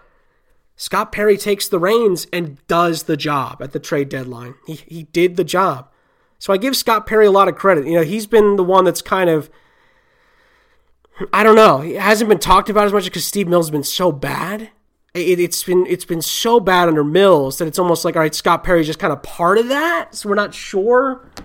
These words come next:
kind of a thing where we're at as far as what Scott Perry's doing. He's just kind of connected with Mills, but, you know, he takes the reins for this trade deadline, gets a decent deal done. But now you're looking at what's gonna happen going forward. And according to the New York Times and multiple reports,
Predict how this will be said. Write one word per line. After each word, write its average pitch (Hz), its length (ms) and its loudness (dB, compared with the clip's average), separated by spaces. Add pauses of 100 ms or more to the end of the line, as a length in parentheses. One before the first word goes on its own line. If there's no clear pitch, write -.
(240)
kind 233 200 0
of 233 80 2
a 233 60 -4
thing 226 240 0
where 185 140 4
we're 180 200 0
at 175 240 0
as 156 140 -8
far 190 160 -2
as 175 100 -2
what 165 140 -8
Scott 175 280 -8
Perry's 170 380 -4
doing. 175 240 -2
He's 160 80 -6
just 170 140 -12
kind 196 160 -2
of 156 160 -2 (320)
connected 185 560 -4
with 160 340 -6 (400)
Mills, 185 800 -2 (640)
but, - 340 -8
you 208 100 -10
know, 170 280 -10 (260)
he 185 120 -16
takes 208 340 -6
the 196 100 -2
reins 202 300 2
for - 80 -8
this 160 160 -6
trade 208 280 -4
deadline, 147 360 -2
gets 170 320 -8
a 175 40 -8
decent 156 480 -8
deal 208 240 0
done. 127 440 -6 (640)
But 170 80 -4
now 214 80 0
you're 254 140 6
looking 226 220 2
at 175 140 2
what's 170 240 0
gonna 175 180 0
happen 170 340 2
going 143 280 0
forward. 120 300 -10
And 127 80 -6
according 220 480 6
to 165 300 0
the 151 100 -2
New 147 100 0
York 147 260 0
Times 127 560 -2
and 139 140 -8
multiple 151 420 -4
reports, 127 840 -4